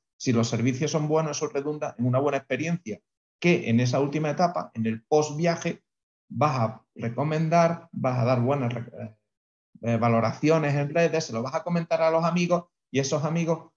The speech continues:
o conocidos o familiares volverán al primer punto de esta fase del viaje y les serviremos de inspiración. Y la pregunta que me planteaba o con la que quería hilar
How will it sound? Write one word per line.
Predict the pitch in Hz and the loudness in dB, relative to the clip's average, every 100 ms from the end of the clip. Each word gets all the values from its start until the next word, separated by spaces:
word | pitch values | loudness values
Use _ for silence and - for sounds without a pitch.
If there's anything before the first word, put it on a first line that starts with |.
| _ _ _ | _ _ _
o | 120 | -6
conocidos | 117 151 170 170 151 143 | -2 -2 0 0 2 2
o | |
familiares | 139 143 160 160 156 131 | 2 -2 0 2 2 0
volverán | 143 139 135 143 151 | 2 4 2 -2 -2
al | 120 | -6
primer | 120 113 135 - | -6 -4 -4 -4
punto | 165 156 120 | -8 -4 -2
de | 110 | -4
esta | 123 - | -4 -4
fase | 139 143 151 | -4 -2 0
del | 156 | 0
viaje | 160 156 - - _ _ _ _ | 0 0 -2 -10 _ _ _ _
y | 160 160 - 120 | -4 -2 -2 0
les | 123 | 2
serviremos | 123 117 117 127 131 139 | 2 2 2 2 2 0
de | 123 | -2
inspiración. | 123 110 104 _ 104 - _ _ _ | -4 -10 -12 _ -14 -14 _ _ _
Y | - | 2
la | 139 | 4
pregunta | 123 131 165 170 165 | 6 6 6 6 6
que | 170 165 | 6 6
me | 170 | 4
planteaba | 165 160 156 160 165 160 123 | 4 0 0 2 4 4 4
o | 120 110 | 2 0
con | - 113 | -2 -2
la | 110 | 0
que | 113 | -4
quería | 113 117 127 131 131 _ _ _ _ | -4 -2 0 0 -2 _ _ _ _
hilar | 135 135 143 143 - | 0 2 2 0 -8